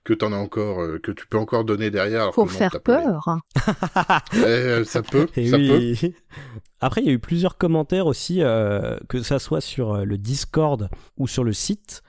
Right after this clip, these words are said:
Speaker 3: Il y a eu plusieurs commentaires autour des dés. Il y a vraiment plein de gens qui ont dit : « Ah mais oui, les dés, euh, c'est vraiment, tu sais, le truc typique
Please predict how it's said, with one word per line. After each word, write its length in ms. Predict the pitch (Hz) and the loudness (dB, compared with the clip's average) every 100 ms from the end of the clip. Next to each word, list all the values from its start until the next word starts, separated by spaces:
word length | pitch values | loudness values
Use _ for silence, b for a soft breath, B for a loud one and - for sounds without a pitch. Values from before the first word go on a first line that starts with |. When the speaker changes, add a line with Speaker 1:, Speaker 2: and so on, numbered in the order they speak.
| - | -4
Speaker 3:
Il 60 | |
y 40 | 113 | -2
a 20 | |
eu 40 | |
plusieurs 260 | 120 165 180 | 0 0 -2
commentaires 340 | - 151 220 | 0 -2 0
autour 240 | 165 - 147 | 0 0 0
des 160 | 120 | 0
dés. 320 | 104 107 139 156 b b - | 0 0 0 -2 b b -6
Il 40 | |
y 20 | |
a 40 | 113 | -2
vraiment 160 | 139 | 0
plein 200 | 180 156 | 0 0
de 40 | 127 | 2
gens 140 | 151 | 2
qui 80 | 156 | 0
ont 80 | 127 | -2
dit : « 140 | 123 | -2
Ah 80 | 131 | 0
mais 120 | 156 | 0
oui, 160 | 170 185 | 2 2
les 140 | 139 | 2
dés, 300 | 117 147 165 | 4 4 4
euh, 180 | 139 107 | 4 0
c'est 120 | - | -2
vraiment, 260 | 107 123 156 | -2 0 0
tu 60 | - | 0
sais, 80 | |
le 100 | 151 117 | -2 -2
truc 240 | - 151 | -4 -6
typique 560 | - 151 - 170 - | -6 -8 -6 -8 -10